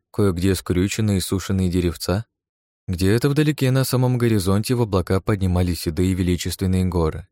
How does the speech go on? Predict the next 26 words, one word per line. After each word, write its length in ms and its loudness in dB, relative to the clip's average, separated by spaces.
Хм, 200 0
интересно. 840 0
Если 300 0
провести 440 0
аналогию, 520 2
можно, 300 0
наверное, 460 2
с 80 -4
горами 300 0
Кавказа 480 -4
из 140 -6
прошлой 400 -2
жизни 260 -2
сравнить. 540 -4
Только 260 0
если 340 2
те 240 0
дышали 380 0
жизнью, 460 0
то 220 0
здесь 360 0
эту 180 -2
жизнь 300 0
будто 240 -2
кто-то 300 -4
выкачал. 500 -6